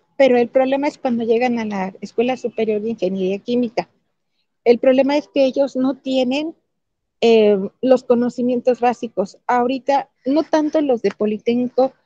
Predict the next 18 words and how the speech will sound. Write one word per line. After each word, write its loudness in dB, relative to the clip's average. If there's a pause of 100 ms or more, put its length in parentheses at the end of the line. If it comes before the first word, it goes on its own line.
(240)
como 2
los 0
externos. -2
Entonces, -2 (720)
esto 2
se -4
está -4
haciendo -2
ya 4 (120)
tanto 2
para 2
el -2
nivel 0
en 0
la 0
vocacional -2
número 0
siete, 0